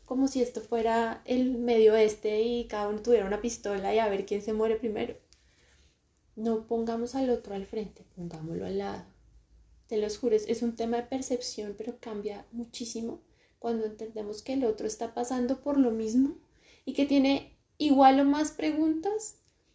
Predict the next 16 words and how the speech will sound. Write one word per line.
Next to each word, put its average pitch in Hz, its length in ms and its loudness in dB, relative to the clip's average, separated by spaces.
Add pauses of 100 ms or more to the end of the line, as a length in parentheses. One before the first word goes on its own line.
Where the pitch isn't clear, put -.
(100)
igual 247 520 4
o 247 60 2
más 254 300 0
inquietudes 285 920 -2 (500)
que 247 140 4
nosotros. - 680 -2 (220)
¿Sí? - 180 -14
Estamos 240 480 -6
todos 277 300 4
tratando 247 440 0
de 220 80 6
descubrir 240 580 0
qué 214 100 -12
hacemos 220 440 -6
con 233 200 -6
esto. - 320 -18